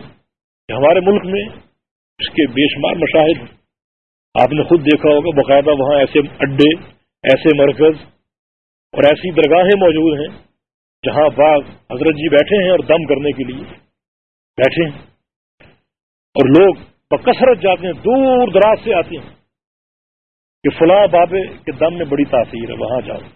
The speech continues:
اور فلاں بزرگوں میں بڑی تاثیر ہے، وہاں جاؤ۔ شریعت اس کو اچھی نگاہوں سے نہیں دیکھتی، اور یہ شریعت کی غیرت ہے، اس لیے کہ جب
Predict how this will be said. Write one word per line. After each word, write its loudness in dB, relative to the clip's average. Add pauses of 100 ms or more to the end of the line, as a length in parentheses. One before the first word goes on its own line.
(760)
اور 2
فلاں 2
بزرگوں -2 (280)
میں -4
بڑی 2
تاثیر 0
ہے، 2
وہاں -2
جاؤ۔ -8 (1300)
شریعت 4
اس -10
کو -2 (840)
اچھی -2
نگاہوں 2
سے -8
نہیں -8
دیکھتی، 0 (640)
اور 2
یہ 4 (100)
شریعت 2
کی -4
غیرت 2
ہے، -10 (320)
اس -4
لیے 4
کہ -4
جب 2